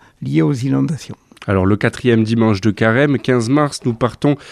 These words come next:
Speaker 2: directement à Timor-Lest avec plusieurs aussi problématiques territoriales et Père Mathilde qui fait quelque chose aussi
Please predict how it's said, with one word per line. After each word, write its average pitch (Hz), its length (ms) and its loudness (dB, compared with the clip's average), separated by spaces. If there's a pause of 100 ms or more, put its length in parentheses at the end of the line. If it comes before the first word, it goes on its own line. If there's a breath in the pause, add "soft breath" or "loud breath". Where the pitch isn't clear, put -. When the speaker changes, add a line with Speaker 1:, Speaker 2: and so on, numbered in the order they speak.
(160 loud breath)
Speaker 2:
directement 127 760 2
à 110 140 2
Timor-Lest 151 760 2
avec 151 280 0
plusieurs 147 540 0
aussi 123 280 -2
problématiques 117 960 0
territoriales 113 680 2 (320 loud breath)
et 147 160 4
Père 160 320 2
Mathilde 156 560 2
qui - 160 -10
fait 156 200 0
quelque 131 260 -2
chose 160 200 0
aussi 170 300 -2